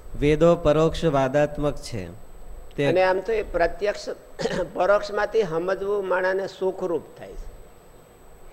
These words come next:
Speaker 2: હેલું તો નથી કહેવું આપણે, પણ એ સુખરૂપ થાય છે. અને જો પ્રત્યક્ષ કે એને સમજવું, એ બહુ કઠણ પડે છે. પેલું અરીસાનું દ્રષ્ટાંત દે છે.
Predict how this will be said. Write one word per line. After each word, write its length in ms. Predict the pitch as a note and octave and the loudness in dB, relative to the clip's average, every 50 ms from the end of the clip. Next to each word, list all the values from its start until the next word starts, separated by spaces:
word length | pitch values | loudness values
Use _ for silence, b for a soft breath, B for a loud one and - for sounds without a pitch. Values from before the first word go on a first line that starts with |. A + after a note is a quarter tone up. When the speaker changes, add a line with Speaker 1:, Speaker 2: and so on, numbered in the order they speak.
| - D#3 | 0 2
Speaker 2:
હેલું 640 | E3 F3 F#3+ G#3 A3 A3+ A3+ A#3 A3+ A3 A3 - | 2 4 4 6 6 8 8 8 6 6 2 0
તો 120 | - C#4 F4 | 0 2 4
નથી 240 | F4+ - G#4+ G4+ E4+ | 4 4 2 0 0
કહેવું 320 | - F3 D#3+ D3+ C#3 C3 | 0 2 2 2 0 -2
આપણે, 200 | C3 C3 E3 - - - - - - - - - - - - - | -4 -6 -10 -14 -14 -18 -20 -20 -20 -20 -20 -20 -20 -18 -10 -4
પણ 140 | - F#3 F#3+ | -2 0 0
એ 80 | G3 | 0
સુખરૂપ 480 | - - - A3+ A#3 - F#3+ F#3 D#3+ - - - - | 0 2 4 4 4 4 2 0 0 -2 -2 -12 -18
થાય 100 | - - | -18 -18
છે. 260 | - - - - - - - - - - - - - - - - - - - - - - - - - - - - E3+ | -18 -20 -20 -20 -20 -20 -20 -20 -20 -20 -20 -20 -20 -20 -20 -20 -20 -20 -20 -20 -20 -20 -20 -20 -20 -20 -8 0 2
અને 120 | F3 F#3+ | 2 2
જો 120 | F#3 G#3+ G3+ | 2 0 -2
પ્રત્યક્ષ 580 | - - F3 F3 F3 - - A3+ A3+ - - | 0 2 0 0 0 0 -2 -2 -2 -2 -8
કે 180 | G3+ - - - | -10 -2 4 4
એને 260 | B3+ B3+ A#3+ A#3+ A3+ | 6 6 6 4 2
સમજવું, 400 | G3 A3+ A3+ A#3+ A#3 A3+ A#3 A#3 | 2 2 4 4 4 4 2 0
એ 80 | A#3 A3+ | 0 -2
બહુ 320 | G#3 G3+ A3 B3 C4+ C4 | 0 2 4 8 8 8
કઠણ 360 | C4 - G#3 - - D#3 C#3+ | 8 6 2 2 0 -6 -8
પડે 220 | C3+ - - - - | -8 -8 -10 -12 -12
છે. 240 | - - - - - - - - - - - - - - - - - - - - - - - - - - - - - - - - - - - - - - - - - - - - - | -14 -16 -16 -14 -14 -14 -14 -14 -16 -16 -18 -20 -20 -20 -20 -20 -20 -20 -20 -20 -20 -20 -20 -20 -20 -20 -20 -20 -20 -20 -20 -20 -20 -20 -20 -20 -20 -20 -20 -20 -20 -20 -20 -12 -4
પેલું 200 | - E3+ F3 E3+ | 0 2 4 6
અરીસાનું 420 | F3+ G3+ A3 G3+ A3+ A#3 A3 G#3 | 6 6 6 6 4 2 2 2
દ્રષ્ટાંત 420 | F#3 G#3 A3 G3+ - - G3+ G3 F#3+ | 0 0 -2 -2 -2 -2 -2 0 0
દે 120 | G#3 A#3+ | 0 0
છે. 120 | - A#4 | 0 -2